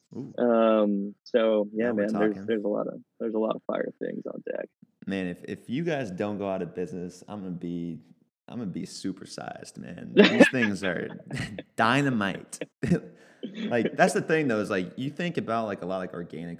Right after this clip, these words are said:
Speaker 1: foods or something like that. It's like, "Oh, it costs more money and it's, it's a little granola." No, not the case with Barnett. These things are delicious.
Speaker 2: That's actually a really,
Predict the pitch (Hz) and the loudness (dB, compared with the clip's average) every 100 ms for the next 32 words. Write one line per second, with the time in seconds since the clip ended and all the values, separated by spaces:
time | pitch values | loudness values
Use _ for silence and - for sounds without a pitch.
0 | - 90 87 90 87 - - 90 85 87 | -12 -12 -10 -10 -12 -14 -12 -12 -12 -12
1 | 90 87 87 87 87 95 95 95 90 87 | -12 -10 -12 -10 -12 -8 -6 -6 -6 -8
2 | - 98 101 - 95 92 90 92 92 95 | -10 -12 -12 -12 -10 -8 -8 -8 -8 -8
3 | 95 95 87 - _ _ - - 101 107 | -8 -8 -10 -12 _ _ -16 -12 -10 -8
4 | 110 98 95 98 110 - - 92 92 90 | -6 -6 -6 -4 -4 -6 -6 -2 0 -2
5 | - _ - 98 101 101 98 - 98 95 | -10 _ -8 0 0 0 -6 -4 -2 -2
6 | 95 - 98 90 87 90 87 82 87 - | -6 -10 -6 -4 -2 -4 -4 -8 -12 -6
7 | 98 92 101 98 92 - - 76 85 - | -6 -6 -6 -6 -6 -8 -10 -8 -8 -6
8 | 87 87 87 90 - - - - - _ | -6 -4 -2 -2 -4 -16 -20 -20 -20 _
9 | _ _ _ _ - 135 127 147 156 - | _ _ _ _ -2 6 6 6 0 4
10 | 120 117 117 113 113 107 | 4 6 4 6 6 4